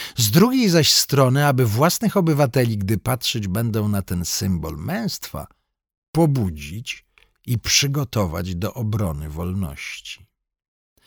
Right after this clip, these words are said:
Od tego czasu wielu architektów tworzyło posągi perskie podtrzymujące architrawy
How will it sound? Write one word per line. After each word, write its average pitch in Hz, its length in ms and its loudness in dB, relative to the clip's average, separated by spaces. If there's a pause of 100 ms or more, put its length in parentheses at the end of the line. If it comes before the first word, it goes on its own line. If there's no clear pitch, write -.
(340)
Od 151 160 2
tego 262 220 2
czasu 214 300 4
wielu 180 260 6
architektów 156 720 2
tworzyło 120 520 0
posągi 117 640 0
perskie 127 640 -2
podtrzymujące 101 1080 -2
architrawy 90 840 -4